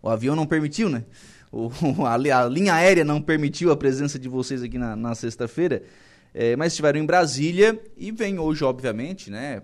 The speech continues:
pra fazer um, uma avaliação, um balanço, enfim, daquilo que vocês viram lá na, na capital federal e daquilo que conseguiram trazer de recursos.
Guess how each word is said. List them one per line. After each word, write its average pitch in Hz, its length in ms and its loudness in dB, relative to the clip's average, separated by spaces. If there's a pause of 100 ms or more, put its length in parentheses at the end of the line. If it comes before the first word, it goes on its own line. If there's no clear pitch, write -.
pra - 200 -14
fazer 175 260 -8
um, 170 640 -10
uma 131 160 -4
avaliação, 139 680 0
um 123 60 0
balanço, 113 520 -2
enfim, 127 240 -6
daquilo 123 340 -6
que 127 100 -14
vocês 127 400 -6
viram 131 360 -4
lá 120 80 -4
na, 117 180 -6
na 120 140 -6
capital 117 320 -6
federal 123 320 -2
e - 20 -2
daquilo 135 260 -6
que 143 520 -6
conseguiram 135 480 -6
trazer 135 340 -2
de 131 140 -10
recursos. 139 580 -6